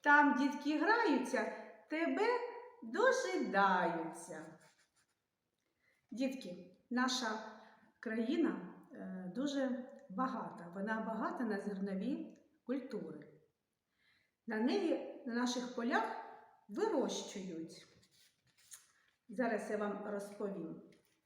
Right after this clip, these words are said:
Це в нас пшеничка, ви, мабуть, з нею вже знайомі, да? Жито, ячмінь,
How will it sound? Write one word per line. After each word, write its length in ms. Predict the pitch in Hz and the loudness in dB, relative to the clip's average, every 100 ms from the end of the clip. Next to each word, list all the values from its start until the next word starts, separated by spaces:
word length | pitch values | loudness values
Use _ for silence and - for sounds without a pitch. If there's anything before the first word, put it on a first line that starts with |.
| _ _ _ _ _ | _ _ _ _ _
Це 200 | - 415 | -4 0
в 40 | 381 | 2
нас 180 | 208 - | 2 -2
пшеничка, 960 | - 415 359 214 202 - 285 302 - | -2 2 4 4 0 -4 -4 -4 -6
ви, 420 | 220 302 427 - - | -2 0 2 0 2
мабуть, 320 | 240 214 202 | 4 4 0
з 80 | 196 | 0
нею 240 | 277 359 | -2 0
вже 220 | 220 254 | -2 -2
знайомі, 640 | 262 262 247 175 156 156 160 | 0 2 2 0 -4 -6 -4
да? 360 | 254 - - - - - - _ - | -2 -2 -8 -14 -20 -20 -20 _ -4
Жито, 760 | 294 349 320 320 330 339 - - - - - _ _ _ _ _ _ _ _ _ - _ _ _ - - - - | 2 4 4 2 0 0 -2 -8 -16 -20 -20 _ _ _ _ _ _ _ _ _ -20 _ _ _ -20 -20 -14 -2
ячмінь, 1160 | 196 359 - - 285 247 247 269 339 - - | 4 4 4 6 8 8 6 4 2 -2 -10